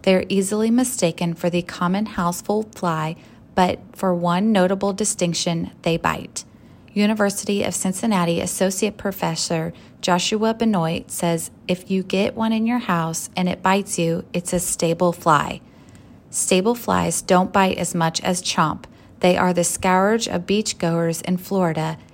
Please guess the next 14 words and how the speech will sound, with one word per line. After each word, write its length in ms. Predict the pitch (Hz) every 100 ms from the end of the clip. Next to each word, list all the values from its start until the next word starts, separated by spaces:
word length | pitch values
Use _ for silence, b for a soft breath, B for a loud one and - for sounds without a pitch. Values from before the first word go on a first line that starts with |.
| -
and 160 | 180 170
recreational 680 | 165 - 190 185 - 214 214
boaters 500 | 180 160 160 160 -
in 180 | 180 -
upstate 540 | 175 - - 170 -
New 120 | 175
York. 460 | 160 160 151 - - B B B B
According 480 | - - 185 190 226
to 120 | 226
Thomas 380 | - 185 185 208
Jefferson, 720 | - 170 175 160 170 165 170 B B
they 120 | 180
tormented 800 | 175 - 185 196 220 220 240 233
signatories 1000 | - - 208 208 208 196 185 175 175 175